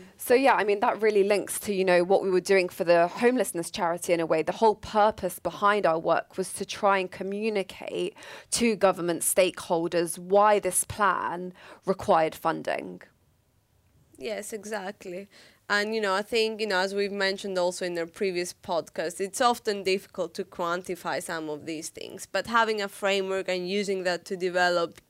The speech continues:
Speaker 2: case studies, for example, from previous experiences, definitely useful when you're trying to build a holistic picture.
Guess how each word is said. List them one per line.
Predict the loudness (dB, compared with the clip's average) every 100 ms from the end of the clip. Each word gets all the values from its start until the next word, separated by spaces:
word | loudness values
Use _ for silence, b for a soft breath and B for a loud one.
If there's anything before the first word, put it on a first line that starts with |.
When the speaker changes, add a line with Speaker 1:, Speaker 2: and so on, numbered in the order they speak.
| _ _
Speaker 2:
case | -2 0 0
studies, | -2 -2 -2 -6
for | -6 -6
example, | -6 -2 0 0 -4 -4 -4
from | -6 -6 -6 -10 B _
previous | -6 -4 -4 -4
experiences, | -8 -6 -2 -2 -2 -6 -8 -10 0
definitely | 0 2 -4 -6
useful | -6 -6 -6 -8 -6
when | -6 -6
you're | -10
trying | -8 -8 -8
to | -10 -10
build | -6 -4 -6 -10 B B B -8
a | -4 -2 -4 -4
holistic | -2 0 -2 -6 -12 -8
picture. | -8 -8 -12 -12